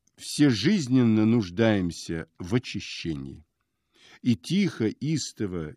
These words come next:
и подготовительно помышляет о смерти. Лето Господне, страница пятнадцатая, семнадцатая, восемнадцатая, двадцать первая,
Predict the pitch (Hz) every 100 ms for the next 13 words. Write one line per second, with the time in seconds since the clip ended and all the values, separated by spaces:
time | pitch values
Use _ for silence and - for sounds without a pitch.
0 | _ 117 117 95 104 - 90 110 170 -
1 | 104 85 78 - _ _ - 104 87 -
2 | - 92 120 123 117 - _ 90 - -
3 | 80 73 - - _ _ _ _ _ _
4 | _ _ _ _ _ _ _ _ _ _
5 | _ _ _ _ _ - 113 120 110 107
6 | - - 160 170 170 175 165 _ _ _
7 | - - 110 113 104 - 101 - 85 -
8 | 117 147 - - 120 - - 69 92 123
9 | - - 107 85 80 - 71 98 127 -
10 | - 113 98 85 80 - - 101 120 127
11 | 120 120